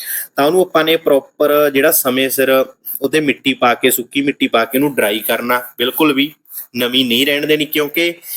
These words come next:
ਮੁਰਗੀਆਂ ਨੂੰ ਪੈਰਾਂ ਤੋਂ ਕਾਫੀ ਜ਼ਿਆਦਾ ਬਿਮਾਰੀਆਂ ਲੱਗਦੀਆਂ ਨੇ।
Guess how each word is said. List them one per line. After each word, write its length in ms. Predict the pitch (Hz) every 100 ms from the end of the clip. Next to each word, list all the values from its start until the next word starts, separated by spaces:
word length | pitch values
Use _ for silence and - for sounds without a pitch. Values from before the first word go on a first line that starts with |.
| - -
ਮੁਰਗੀਆਂ 360 | 131 127 - 165
ਨੂੰ 120 | 160
ਪੈਰਾਂ 300 | 156 147 143
ਤੋਂ 140 | 139 147
ਕਾਫੀ 300 | 135 - 160
ਜ਼ਿਆਦਾ 240 | 143 127
ਬਿਮਾਰੀਆਂ 420 | 127 120 113 117
ਲੱਗਦੀਆਂ 340 | 117 117 117 117
ਨੇ। 200 | 117